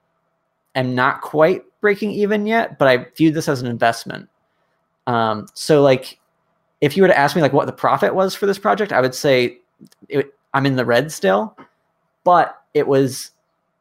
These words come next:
that was a loss that I was willing to take,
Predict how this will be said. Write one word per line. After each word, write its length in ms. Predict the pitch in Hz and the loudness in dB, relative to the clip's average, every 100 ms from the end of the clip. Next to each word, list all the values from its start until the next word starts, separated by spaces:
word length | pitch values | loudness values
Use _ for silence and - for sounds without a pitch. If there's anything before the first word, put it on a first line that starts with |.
| _ _ _ _ | _ _ _ _
that 140 | 143 139 | 0 0
was 100 | 135 | 0
a 40 | |
loss 340 | 127 131 139 135 | 0 0 0 0
that 120 | 131 | 0
I 40 | |
was 140 | 120 127 | 0 -2
willing 240 | 131 131 | -4 -4
to 100 | 127 | -8
take, 500 | - 131 180 - - | -4 -4 -4 -10 -20